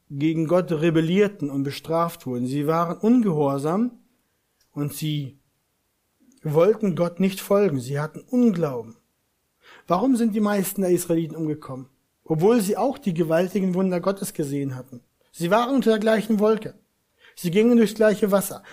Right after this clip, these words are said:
Sie aßen alle Manna, Fleisch von Gott. Und trotzdem waren sie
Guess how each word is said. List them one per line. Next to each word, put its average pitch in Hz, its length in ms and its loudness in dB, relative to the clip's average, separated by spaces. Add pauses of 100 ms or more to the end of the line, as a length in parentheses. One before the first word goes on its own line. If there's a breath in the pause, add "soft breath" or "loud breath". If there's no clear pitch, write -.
Sie 185 160 0
aßen 220 340 2
alle 220 200 4
Manna, 196 320 0 (160 loud breath)
Fleisch 226 500 2
von 208 220 2
Gott. - 360 0 (840)
Und 175 160 -4
trotzdem 233 400 2
waren 208 340 4
sie 214 400 0